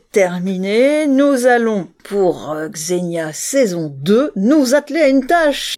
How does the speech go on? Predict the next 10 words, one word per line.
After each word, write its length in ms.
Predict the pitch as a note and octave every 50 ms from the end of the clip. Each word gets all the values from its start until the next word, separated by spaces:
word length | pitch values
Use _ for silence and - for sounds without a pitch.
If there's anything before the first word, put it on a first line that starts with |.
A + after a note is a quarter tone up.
| -
non 280 | - F#3 G3+ G#3+ G#3+ G3+
pas 280 | G#3 G#3 G3 F#3+ D#4 -
impossible, 580 | A#3 A#3+ A#3+ A3+ A3 A3 G3+ - D4 F4+ F#4+ C#4
mais 180 | A3+ A3+ A3+
très 440 | A3+ - - - - F#4+ G#4 G4+ D#4+
intéressante. 580 | D4 C#4 B3 - A3+ G#3 G3 E3+ F3+ C4 F4 G4
Charles, 720 | - - - - A#3 A#3 C#4+ E4 G4 G4+ F#4+ F#4 F4+ E4 - - -
vous 300 | - G3+ G3 A#3+ D#4+ F#4+
nous 120 | E4+ D#4+ A#3+
proposez 720 | - - C#4+ B3 - C4 C4 B3+ A#3 A#3+ B3+ C4+ D4+ F#4+